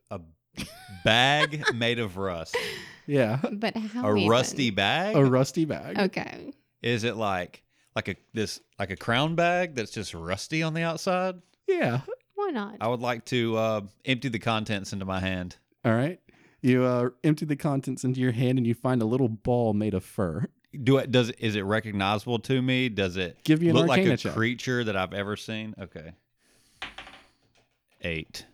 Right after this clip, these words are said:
Speaker 2: You have no clue what this is.
Speaker 3: <laughs> It's a lucky rabbit's foot.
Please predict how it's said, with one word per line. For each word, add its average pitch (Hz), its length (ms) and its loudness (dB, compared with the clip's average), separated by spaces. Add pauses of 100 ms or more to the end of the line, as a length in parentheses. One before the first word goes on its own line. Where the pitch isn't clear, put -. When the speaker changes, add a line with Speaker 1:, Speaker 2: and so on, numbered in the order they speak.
Speaker 2:
You 117 160 2
have 117 220 0
no 117 280 4
clue 117 240 -4
what 117 140 -4
this 147 200 -6
is. 247 400 -8
Speaker 3:
<laughs> - 40 -16 (1700)
It's - 720 -16
a 302 40 -10
lucky 262 400 0
rabbit's 220 540 2
foot. 165 400 -14